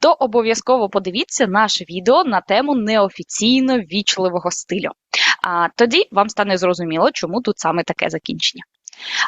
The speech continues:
А, або, наприклад, ти та, слухати. Ми забрали та, додали «ті анта», і в нас вийшло, а, «ти ті анаю»,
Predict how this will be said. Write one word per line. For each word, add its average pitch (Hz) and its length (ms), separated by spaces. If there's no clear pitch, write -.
А, 185 260
або, 294 380
наприклад, 262 520
ти 233 120
та, - 180
слухати. 262 680
Ми 311 160
забрали 208 440
та, 180 400
додали 220 500
«ті 277 380
анта», 180 600
і 494 200
в - 20
нас 285 300
вийшло, 208 580
а, 233 240
«ти 311 200
ті 370 440
анаю», 190 540